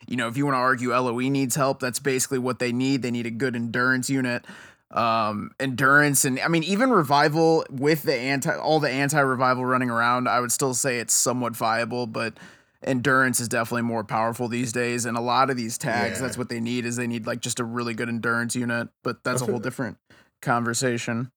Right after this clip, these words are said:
Speaker 2: I feel like they need more of a Majub thing, because Future Gohan, uh, is literally one of a kind that literally destroys two cards when cover. I mean, uh, sure, two more exist like that, like Vados and Kale,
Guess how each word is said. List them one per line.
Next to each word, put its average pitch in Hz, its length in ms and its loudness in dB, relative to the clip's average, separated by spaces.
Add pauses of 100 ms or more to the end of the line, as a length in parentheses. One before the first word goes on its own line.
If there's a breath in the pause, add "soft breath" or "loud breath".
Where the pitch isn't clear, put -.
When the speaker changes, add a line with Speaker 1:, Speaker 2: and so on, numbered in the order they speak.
Speaker 2:
I - 140 -2
feel 202 180 0
like 214 220 2
they 156 120 4
need 143 240 2
more 127 200 6
of 107 80 4
a 101 100 2
Majub 92 760 -4
thing, 64 300 -8
because 101 300 -6
Future 139 260 -2
Gohan, 127 720 2
uh, 123 240 2
is 101 260 -6
literally 104 460 -2
one 95 160 -2
of 90 100 -4
a 87 60 -8
kind 87 380 -8
that 80 240 -10
literally 90 640 -8
destroys 73 640 -8
two 80 180 -10
cards - 480 -8
when 73 200 -8
cover. - 420 -10
I 127 100 0
mean, 233 340 4
uh, 165 80 4
sure, 170 360 4
two 202 320 2
more 180 260 6
exist 135 400 0
like 127 200 2
that, 139 220 0
like 92 220 -2
Vados 95 460 0
and 85 160 -2
Kale, 104 340 -6